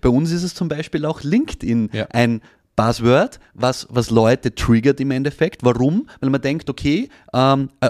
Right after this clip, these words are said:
Speaker 1: es ist eine richtig geile Plattform, man kann Dinge machen, aber es ist jetzt, wenn man jetzt sagt, okay, ähm, macht die Basics, Meta-Ads et cetera, würden sie vielleicht nicht so,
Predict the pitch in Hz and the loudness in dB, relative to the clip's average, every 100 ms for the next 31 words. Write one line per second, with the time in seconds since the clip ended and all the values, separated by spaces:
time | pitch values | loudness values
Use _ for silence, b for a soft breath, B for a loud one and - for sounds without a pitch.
0 | - 117 113 139 117 120 135 - 123 127 | 0 0 2 4 2 0 -4 -2 0 0
1 | 127 - - 120 - 104 113 120 131 120 | -2 -2 -4 -4 -2 -2 0 0 0 0
2 | 120 135 190 - B - 127 139 143 156 | -2 -4 -4 -6 B 0 2 2 2 0
3 | 139 139 135 - 143 - 127 - 135 202 | 2 0 0 0 -2 -2 -6 2 4 2
4 | - B - 123 131 135 139 139 _ _ | -2 B -4 0 0 0 -2 -6 _ _
5 | _ _ _ - - 120 98 131 - 143 | _ _ _ -16 -12 -8 0 0 2 -2
6 | 120 131 143 - 175 208 - 135 127 139 | 2 4 2 2 0 0 -4 0 2 2
7 | 127 135 - 147 - 135 - 147 143 143 | 2 2 0 -4 -2 -2 2 2 2 0
8 | 147 151 139 135 - 151 156 - 151 160 | -2 -2 0 0 2 0 0 0 0 -2